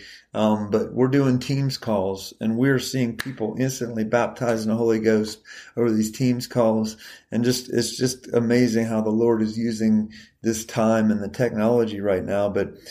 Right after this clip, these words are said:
um, I wanna, I wanna,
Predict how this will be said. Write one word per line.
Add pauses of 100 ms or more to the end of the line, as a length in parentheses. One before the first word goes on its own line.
(260)
um, (140)
I
wanna, (800)
I
wanna,